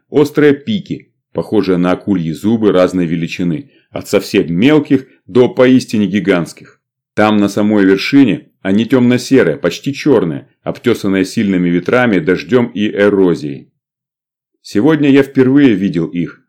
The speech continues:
облака поднялись выше, чем накануне. Интересно, обвалы случались? Ведь сорвавшиеся с гор камни должны падать вниз,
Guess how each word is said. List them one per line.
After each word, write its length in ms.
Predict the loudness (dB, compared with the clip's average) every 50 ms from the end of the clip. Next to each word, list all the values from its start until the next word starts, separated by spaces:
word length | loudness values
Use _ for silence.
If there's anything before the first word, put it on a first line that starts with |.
| _ -10
облака 480 | -8 -6 -4 -2 -4 -2 0 0 0
поднялись 480 | 2 0 0 -2 0 -2 0 -2 -4 -4
выше, 480 | -4 -4 -4 -4 -6 -8 -14 -16 _ _ _ _
чем 240 | -8 -4 -2 -2 0
накануне. 640 | -2 -2 -2 -2 -2 0 -2 -2 -4 -6 -10 -14 _ _ _ _ _ _ _ _ _ _ _ _ _ _
Интересно, 680 | -6 -6 -4 -2 0 2 2 0 0 -4 -14 -16 _ _ -8
обвалы 460 | -8 -6 -2 0 2 2 2 0 -2
случались? 680 | -6 -10 -12 -4 0 2 2 2 2 -2 -6 -12 _ _ _ _ _ _ _ _ _ _ _ _ _ _ -6
Ведь 280 | -2 -2 -2 -2 -6 -14 -20 -10
сорвавшиеся 760 | -4 -2 0 2 4 4 2 2 0 0 -2 0 0 -2 -2
с 100 | -4 -4
гор 280 | -2 0 0 0 0
камни 320 | 0 0 0 2 0 0 0
должны 340 | 0 0 0 0 -2 -2 0
падать 360 | 0 2 2 2 0 -2 -2
вниз, 360 | -2 0 2 2 0 -2 -6